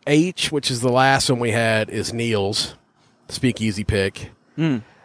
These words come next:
Speaker 1: I think F, which is the second to last, the third one we had, is Mythical.
Speaker 2: Mm.
Speaker 1: Um, then I think Timer's, uh, speakeasy pick was the second we had. That's E. And then Otto's was C, which was the first
Speaker 2: Interesting.
Speaker 1: one we had.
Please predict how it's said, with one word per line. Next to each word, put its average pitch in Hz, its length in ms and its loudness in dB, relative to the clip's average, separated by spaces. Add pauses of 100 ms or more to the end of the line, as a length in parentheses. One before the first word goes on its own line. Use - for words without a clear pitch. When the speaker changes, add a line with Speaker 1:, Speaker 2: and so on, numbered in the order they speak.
(140)
Speaker 1:
I 117 80 0
think 131 400 2
F, 160 540 4
which 143 200 2
is 113 120 -4
the 117 100 -2
second 151 380 2
to 127 60 2
last, 123 400 4
the 120 80 0
third 139 320 4
one 120 80 0
we 113 120 0
had, 113 260 2
is 101 240 0
Mythical. 107 600 -2 (340)
Speaker 2:
Mm. 131 240 -2 (260)
Speaker 1:
Um, 104 460 0 (260)
then 139 140 4
I 135 100 4
think 131 380 0
Timer's, 139 880 2 (680)
uh, 113 160 2
speakeasy 123 560 0
pick 120 300 0
was 113 240 0
the 110 100 -4
second 135 400 2
we 110 120 -2
had. 107 340 2
That's 113 200 -2
E. 104 440 -2 (640)
And 113 140 0
then 110 100 2
Otto's 104 560 2
was 98 120 0
C, 87 560 -2 (640)
which 123 180 0
was 135 140 4
the 117 60 2
first 127 320 2
Speaker 2:
Interesting. 117 80 0
Speaker 1:
one 73 80 -6
we - 40 -2
had. 90 380 -2